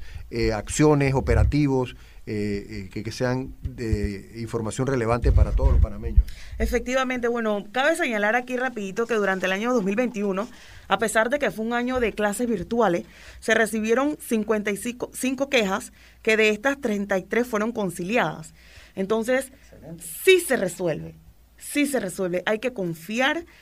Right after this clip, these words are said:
Speaker 2: porque sí se resuelve. Bueno, para que las personas coloquen, eh, sus quejas o vean información de precio, estadística,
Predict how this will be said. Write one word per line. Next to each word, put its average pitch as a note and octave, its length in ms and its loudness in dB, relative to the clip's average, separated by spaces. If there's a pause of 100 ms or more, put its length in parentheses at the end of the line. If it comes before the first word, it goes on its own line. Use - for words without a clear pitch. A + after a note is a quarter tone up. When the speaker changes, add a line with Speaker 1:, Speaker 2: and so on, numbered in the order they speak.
(160)
Speaker 2:
porque G3+ 280 -2
sí B3+ 160 -4
se C4+ 100 0
resuelve. F#3 420 0
Bueno, G3+ 300 0
para G3 200 0
que G#3 80 -2
las G3 140 -2
personas A3 340 -6
coloquen, A#3 460 -2 (360)
eh, G3+ 460 4
sus F3+ 180 -8
quejas B3 400 4
o F#3+ 80 2
vean G#3+ 220 2
información G3+ 1000 -2
de G3+ 120 0
precio, A3+ 480 -2
estadística, G3+ 720 -4